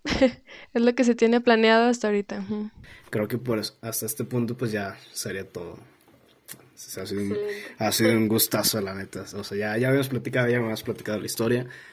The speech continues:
Speaker 2: pero, pues, quería que la gente también lo viera. De hecho, estoy grabando en video esta, esta entrevista. No quería decirte al inicio para que no te pusieras nerviosa, pero
Speaker 1: ¿Qué?
Speaker 2: <laughs> Bueno, la estoy grabando para... Pues, ya, te la entrego y ya lo que, lo que gustes con esa entrevista.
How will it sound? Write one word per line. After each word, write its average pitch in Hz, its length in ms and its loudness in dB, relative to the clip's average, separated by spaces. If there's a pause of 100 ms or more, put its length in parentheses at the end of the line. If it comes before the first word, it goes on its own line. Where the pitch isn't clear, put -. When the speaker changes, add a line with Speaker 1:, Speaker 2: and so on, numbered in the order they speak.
(140)
Speaker 2:
pero, 98 460 -2
pues, - 160 -10
quería 95 260 -4
que 110 100 -2
la 107 140 -2
gente 107 260 -6
también 101 320 -6
lo 104 80 -2
viera. 113 240 -2
De 113 80 -4
hecho, 101 160 -6
estoy 104 160 -4
grabando 101 520 -6 (300)
en 92 180 -8
video 95 220 -2
esta, 98 400 -6
esta - 140 -10
entrevista. 107 400 -2
No 117 120 0
quería 113 180 -2
decirte 107 340 -2
al 98 60 -2
inicio 95 280 -10
para 95 160 -10
que - 120 -12
no 92 120 -10
te 98 80 -14
pusieras 95 300 -14
nerviosa, 92 440 -12
pero - 300 -12 (800)
Speaker 1:
¿Qué? 269 200 2
Speaker 2:
<laughs> - 1300 6
Bueno, 120 160 4
la 117 60 0
estoy 117 220 0
grabando 117 380 2
para... 90 460 -4 (140)
Pues, 101 120 -2
ya, 110 240 0 (120)
te 107 100 -6
la 95 80 -8
entrego 104 340 -4
y 107 80 -2
ya 95 300 -6
lo 92 140 -14
que, 90 220 -12 (920)
lo 101 160 -6
que 95 80 -10
gustes 92 400 -8
con 92 120 -10
esa - 120 -16
entrevista. - 400 -12